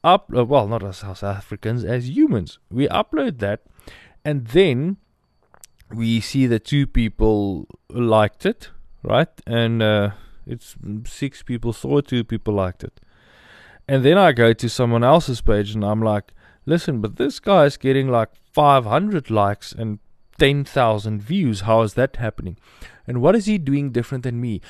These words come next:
And then what I'm actually doing is I'm comparing my art form, right,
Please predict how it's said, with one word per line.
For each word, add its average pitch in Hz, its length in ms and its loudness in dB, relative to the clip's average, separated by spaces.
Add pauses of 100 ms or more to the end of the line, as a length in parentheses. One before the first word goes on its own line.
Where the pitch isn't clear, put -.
(140)
And 143 140 0
then 196 100 2
what 240 200 6
I'm 208 120 4
actually 170 380 0
doing 147 220 0
is 113 100 -2
I'm 117 160 -2
comparing 139 540 2
my 143 360 2 (460)
art 127 560 4
form, 127 540 2
right, 117 280 2